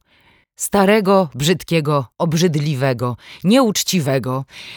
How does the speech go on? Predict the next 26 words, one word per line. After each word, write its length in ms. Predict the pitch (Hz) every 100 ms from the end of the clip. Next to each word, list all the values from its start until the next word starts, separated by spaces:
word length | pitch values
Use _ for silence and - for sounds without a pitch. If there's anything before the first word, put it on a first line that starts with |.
| -
zjedzonego 600 | 139 196 180 208 226 202
przez 260 | - 175 156
mole 360 | 185 220 202
i 100 | 170
pluskwy, 600 | - 151 - - 151 139 - _ _
taniego. 600 | 143 135 123 110 113 92 - _ _ _ _ _ _ _ _
A 120 | 147
dziewczyny? 500 | 147 156 - 240 294 - _ _ _ _ - - - - _ _ _
Dziewczyny 400 | 349 - 339 311
też 220 | 285 -
nie 100 | 147
wydawały 460 | 127 127 120 110 107
się 140 | -
inne. 400 | 107 135 117 117 - _ _ _ _ _ _ _
Wcale 360 | - 170 156
nie 100 | 147
grzeszyły 460 | 131 143 - 156 156
urodą 500 | 147 147 139 156 165
i 160 | 151
większość 540 | 139 151 156 175 165 165
z 80 | 143
nich 200 | 151 147
była 260 | 156 156
już 220 | 147 160
po 140 | - 170
czterdziestce. 720 | - 196 175 - - - -